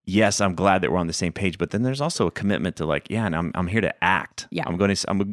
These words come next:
Speaker 1: I'm going to be doing this with you."
Speaker 2: And that's, that's again where we come back to that comfort versus growth. And, and when there's, you don't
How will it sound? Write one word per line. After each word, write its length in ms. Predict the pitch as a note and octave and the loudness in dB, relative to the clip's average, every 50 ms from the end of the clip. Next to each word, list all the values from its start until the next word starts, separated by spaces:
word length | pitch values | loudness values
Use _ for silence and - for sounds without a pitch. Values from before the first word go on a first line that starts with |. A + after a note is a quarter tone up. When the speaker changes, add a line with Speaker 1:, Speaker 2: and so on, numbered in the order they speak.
| - | -4
Speaker 1:
I'm 120 | - F#2 F2+ | -4 -4 -4
going 280 | F#2 F#2 G2 A2 A#2 G#2+ | 0 2 2 2 2 2
to 120 | - G2+ | 0 -2
be 180 | E2+ F2 F2 F2 | -2 0 0 0
doing 380 | D#2+ D#2 F#2+ F#2 F2 E2 D#2+ | 0 2 2 2 2 0 -2
this 340 | D#2 D#2 E2 F#2+ F#2 - - | -2 0 0 0 0 0 0
with 300 | E2+ E2+ F2+ F#2 - - | 0 2 2 2 2 0
you." 160 | D#2 C2 - - - | -2 -2 -2 0 4
Speaker 2:
And 220 | - C4 C4+ B3 | 6 6 8 8
that's, 460 | A#3 C#4 C4+ C#4 D4 D4+ D4 - - - | 8 6 6 6 4 2 0 -4 -6 -4
that's 460 | G#3+ G#3 G#3 B3 B3 B3 B3 - - - | -4 0 4 4 6 4 4 0 -4 -4
again 400 | A3+ G#3 - A3 G#3+ G#3 G#3+ G#3 | -2 0 2 4 4 4 4 4
where 100 | F#3+ F#3+ | 4 4
we 120 | F3+ F#3 | 2 2
come 300 | F3 - - - F3 F3 | 0 0 0 2 2 4
back 220 | F3 E3+ E3 E3+ - | 4 4 4 2 2
to 120 | - G3+ F3 | 0 0 2
that 260 | F3 E3 - - - | 2 0 0 -2 -8
comfort 500 | - - - F3 E3 - - D#3+ D3+ - | -6 -2 0 0 0 0 -2 -2 -2 -4
versus 440 | F3 - - E3+ - - E3+ E3 E3+ | -4 -4 -4 -4 -4 -4 -4 -4 -6
growth. 640 | F3+ D#3+ - E3 E3 D#3+ D#3+ F#3 F#3+ - - - - _ _ - | -6 -6 -4 0 0 2 2 0 0 -4 -8 -16 -20 _ _ -6
And, 260 | - F3 E3 D#3+ - - | -2 -2 0 -2 -2 -2
and 240 | - F3 E3+ E3 - - | -2 0 0 0 -2 -2
when 380 | - F3+ F#3 F#3 F#3 F#3+ G3 | -2 2 4 4 6 6 4
there's, 320 | G3 F#3 F3 F3 F3 - - - | 4 4 4 2 0 -2 -6 -12
you 240 | F3+ G#3+ G3+ G#3 G#3 | -8 -2 2 4 6
don't 180 | G#3+ G#3+ G3 | 6 6 6